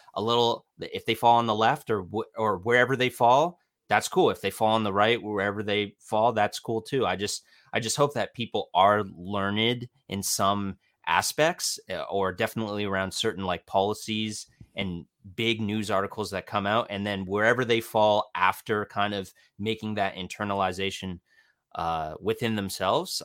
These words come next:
I, I, I'm, I, I'm cool with that. I just don't want, like, kind of blindly following, y-, you know, a report by this person or that news agency just because, like, you heard it in passing, and that's kinda what everybody else is into, so you just kinda accept it.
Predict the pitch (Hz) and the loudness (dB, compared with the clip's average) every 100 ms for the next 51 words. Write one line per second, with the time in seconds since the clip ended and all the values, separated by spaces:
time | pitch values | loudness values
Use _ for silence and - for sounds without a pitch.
0 | - 92 76 73 - 90 98 95 87 85 | 0 0 0 -6 -6 -4 -4 -6 -10 -16
1 | _ 85 64 90 95 120 117 - 85 80 | _ -8 -4 -6 -4 -2 -2 -4 -6 -4
2 | 104 110 - 123 113 110 107 85 92 - | -4 -6 -2 -2 0 0 0 0 -6 -6
3 | _ - 92 90 85 _ _ _ _ - | _ -8 -6 -6 -8 _ _ _ _ -6
4 | 98 95 101 98 98 95 - 92 92 92 | 0 0 0 -4 -8 -8 -2 0 0 -2
5 | 90 90 90 - _ _ _ 95 90 98 | -4 -6 -8 -12 _ _ _ -14 -8 -6
6 | 95 90 87 90 90 - 104 98 95 _ | -2 -2 -2 -6 -10 -4 0 0 -2 _
7 | _ _ - 92 87 87 110 - 113 101 | _ _ -8 -2 -2 -2 -6 -2 -4 -4
8 | 110 104 92 87 95 107 104 101 101 101 | -6 -6 -6 -2 -2 -2 -6 -4 -6 -8
9 | 98 - 101 - 101 - 95 - 95 87 | -8 -10 -10 -8 -8 -8 -12 -10 -10 -8
10 | 92 90 - 101 95 92 101 95 95 90 | -8 -10 -12 -14 -12 -8 -6 -4 -6 -8
11 | 87 98 95 - 90 90 90 90 95 - | -6 -2 -2 -2 -8 -8 -8 -6 -6 -6
12 | 87 85 90 90 92 92 101 101 90 92 | -8 -4 -4 -4 -4 -2 -2 -4 -8 -10
13 | 87 - 90 87 - 87 90 87 - 87 | -10 -10 -10 -8 -8 -8 -8 -10 -10 -10
14 | 82 78 - 78 _ 53 | -8 -8 -6 -8 _ -20